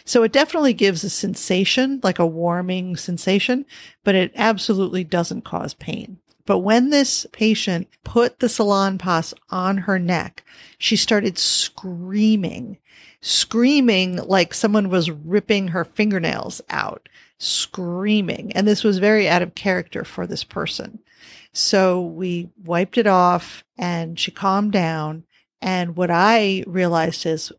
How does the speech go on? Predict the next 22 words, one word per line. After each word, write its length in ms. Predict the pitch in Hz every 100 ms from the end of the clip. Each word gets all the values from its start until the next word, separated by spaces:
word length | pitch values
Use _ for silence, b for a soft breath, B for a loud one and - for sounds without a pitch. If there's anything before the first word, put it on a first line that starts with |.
| _ -
"Oh, 240 | 190 170
that 180 | 180 190
is 140 | 180
so 640 | - - - 226 214 240 247
clearly 920 | - - - 226 247 233 180 156 147
central 420 | - - 185 185
sensitization 800 | 170 185 170 165 165 208 240 - 165
that's 220 | 143 -
going 340 | - 160 - -
on." 320 | - - 202 b b b
So 560 | - - 208 190 180 -
what 200 | - 196
I 140 | 202 202
did 300 | 185 208 196
in 140 | 190
the 100 | 185
moment 580 | 165 196 254 190 165 -
was 300 | 180 185 175
some 180 | - 190
education 560 | 175 190 - 269 247
for 180 | 220 -
her. 240 | 147 -